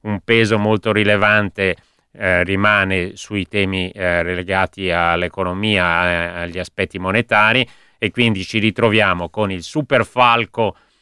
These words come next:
Valdis Dombrovskis, di questo ne abbiamo parlato, eh, che ha tutte le deleghe, eh, sulle questioni economiche e monetarie, quindi per esempio sarà quello che, eh, dovrà,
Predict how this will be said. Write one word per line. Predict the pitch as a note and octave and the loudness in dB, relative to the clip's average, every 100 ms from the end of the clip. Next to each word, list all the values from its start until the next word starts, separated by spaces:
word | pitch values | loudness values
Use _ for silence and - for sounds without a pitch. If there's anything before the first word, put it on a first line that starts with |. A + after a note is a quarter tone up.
| _ | _
Valdis | - F#2 G#2+ G#2+ G#2+ F#2+ | -8 0 2 2 -2 -4
Dombrovskis, | G#2 G#2+ G#2 A2+ A2+ A#2 - C3 B2 C#3+ | -4 -4 0 2 2 0 -8 -12 -6 -2
di | A#2 G2 | -2 -2
questo | G#2 G2 G2+ | -4 -4 -2
ne | F#2+ | -4
abbiamo | F#2+ F#2 | -2 -2
parlato, | - F#2+ G2+ A2+ A2 C#3 A#2 _ _ - | -2 0 4 2 2 0 -2 _ _ -4
eh, | G2 F#2 F2+ | 0 2 0
che | - G#2 F#2+ F#2+ G#2 | -2 0 2 2 0
ha | G2 F#2 F#2 F#2 G#2 G2+ G#2+ | 0 2 2 -2 -8 -20 -16
tutte | - A#2+ - | -12 -8 0
le | A2+ G#2+ | 2 2
deleghe, | A2+ A2+ A2+ G#2 A#2 G#2 _ _ - | 2 2 2 2 0 0 _ _ -2
eh, | G2+ F#2+ | 0 0
sulle | - A2+ G#2+ | -2 -2 -2
questioni | A2 G2 A#2 A2 G#2+ A2+ | -2 -6 -2 0 0 -2
economiche | G#2+ A2+ G#2+ A#2 A#2 - G#2 G#2 | -6 -2 2 2 2 0 -2 -2
e | G#2 | -4
monetarie, | G#2 G2+ G2 - G#2 F#2 F2 G#2 B2 | -2 -2 -2 0 2 2 2 0 0
quindi | - G#2+ G#2 F#2+ F#2 | -2 -4 -2 -4 -6
per | F#2 | -4
esempio | F2+ E2+ G2+ F#2+ G2+ | -4 -2 -2 -2 -4
sarà | F2 F2 E2+ | -6 -2 -4
quello | - F#2+ F#2 | -2 -2 -2
che, | - F#2+ - _ _ - | -2 -4 -4 _ _ -4
eh, | F2+ F2 | -2 0
dovrà, | F#2 F2+ G2+ G2 | -2 0 2 2